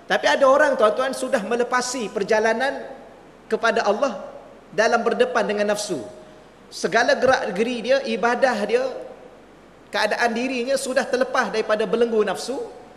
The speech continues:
Ha, dia debah-, dah bebas. Maka orang yang telah bebas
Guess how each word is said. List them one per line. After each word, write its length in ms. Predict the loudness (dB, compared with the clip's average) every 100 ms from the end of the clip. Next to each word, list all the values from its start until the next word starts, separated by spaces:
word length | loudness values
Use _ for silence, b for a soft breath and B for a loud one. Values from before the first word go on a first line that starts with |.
| -20 -20 -20 -20
Ha, 240 | -16 -14 -14 -18 -10 6
dia 140 | 8
debah-, 340 | 8 8 6 2
dah 140 | 2
bebas. 380 | 2 2 2 2
Maka 240 | -2 2 2
orang 240 | 4 2 0
yang 80 | 0
telah 220 | 0 0
bebas 480 | 0 0 0 0